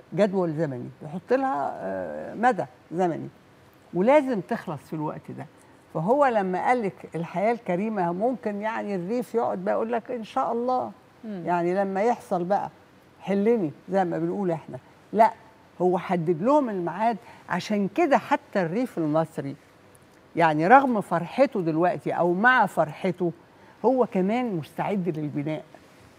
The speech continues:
Speaker 1: ومستعد إنه يساهم في كل مشروع الرئيس بيقول عليه.
Speaker 2: مم.
Speaker 1: فدي، دي حاجة يعني لأول مرة يمكن، آه، من أربعين سنة، آه،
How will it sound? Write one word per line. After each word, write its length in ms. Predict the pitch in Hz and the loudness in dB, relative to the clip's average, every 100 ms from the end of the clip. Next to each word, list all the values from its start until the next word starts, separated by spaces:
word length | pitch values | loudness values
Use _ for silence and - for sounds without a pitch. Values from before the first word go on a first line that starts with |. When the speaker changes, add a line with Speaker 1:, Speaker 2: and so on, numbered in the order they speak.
| - | -6
Speaker 1:
ومستعد 640 | 160 165 - 175 220 190 | -2 -2 -2 -2 0 0
إنه 220 | 175 156 | 0 0
يساهم 480 | 160 - 240 208 175 | 0 0 2 2 -2
في 80 | - - 330 | -8 -4 2
كل 380 | 359 277 226 | 4 4 2
مشروع 640 | 185 170 - 208 220 196 196 - - - - - | 0 -2 -4 -2 0 0 -2 -10 -20 -20 -16 -4
الرئيس 320 | 165 185 190 170 | 0 2 0 0
بيقول 240 | 143 143 | -4 -4
عليه. 260 | 127 123 120 - - | -6 -6 -14 -18 -14
Speaker 2:
مم. 160 | 214 175 - - | -10 -10 -10 -6
Speaker 1:
فدي، 560 | 170 - 190 240 285 202 | -4 -4 -2 0 0 -2
دي 240 | 214 285 | 2 2
حاجة 580 | - 262 277 269 262 - | 4 2 2 2 0 0
يعني 380 | - 165 160 160 | -2 0 2 0
لأول 500 | 151 - 277 220 196 180 | 0 0 0 2 0 2
مرة 360 | 220 233 180 | 2 0 -2
يمكن، 500 | 175 214 202 202 196 190 - - - _ - | -2 -2 -2 -2 -2 -4 -18 -20 -20 _ -6
آه، 280 | 156 156 151 | -4 -2 0
من 440 | 160 208 208 180 - - - | 0 0 -2 -4 -8 -14 -4
أربعين 460 | 170 147 160 214 214 | -2 0 0 0 0
سنة، 300 | - 220 | 0 0
آه، 60 | 208 | 0